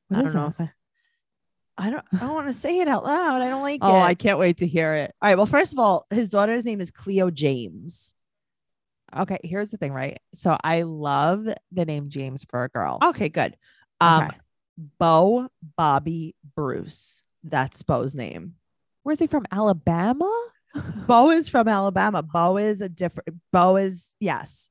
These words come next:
Speaker 2: Bo has
Speaker 1: Bo
Speaker 2: a different life.
Speaker 1: Bobby Bruce?
Speaker 2: That is correct.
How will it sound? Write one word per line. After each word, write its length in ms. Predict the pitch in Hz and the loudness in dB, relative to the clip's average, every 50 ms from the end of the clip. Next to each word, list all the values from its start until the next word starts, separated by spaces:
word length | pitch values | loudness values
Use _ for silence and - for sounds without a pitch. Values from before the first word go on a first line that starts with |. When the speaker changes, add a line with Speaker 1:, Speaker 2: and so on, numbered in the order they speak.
| _ | _
Speaker 2:
Bo 260 | - 165 170 170 165 185 | -6 2 4 6 8 8
has 80 | 208 | 10
Speaker 1:
Bo 120 | 233 233 240 | 10 10 10
Speaker 2:
a 20 | 254 | 8
different 200 | 277 294 277 160 | 8 6 4 2
life. 180 | 165 156 143 123 | 2 0 0 2
Speaker 1:
Bobby 540 | 196 190 185 185 202 208 214 240 233 226 208 - _ - 165 160 | 2 2 4 4 2 0 0 -2 -2 -4 -6 -8 _ -16 -12 -6
Bruce? 720 | 170 175 175 180 202 277 330 494 523 - - - - - - - - - - - - - - | -2 0 2 2 4 2 2 0 -2 -4 -8 -10 -12 -14 -16 -18 -20 -20 -20 -20 -18 -4 2
Speaker 2:
That 140 | - 277 247 | 2 4 4
is 140 | 226 - - | 4 0 -2
correct. 500 | - - 262 285 262 254 262 285 294 | -2 2 2 2 4 2 0 -2 -2